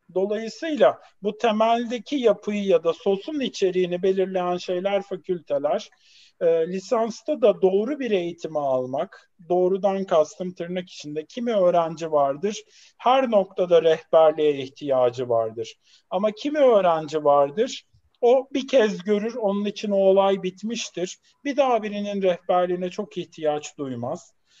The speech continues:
Dolayısıyla buradaki ayrımı biraz kişiye bağlı.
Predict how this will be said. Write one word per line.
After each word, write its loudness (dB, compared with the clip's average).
Dolayısıyla -4
buradaki -4
ayrımı 2
biraz 2
kişiye -2
bağlı. 0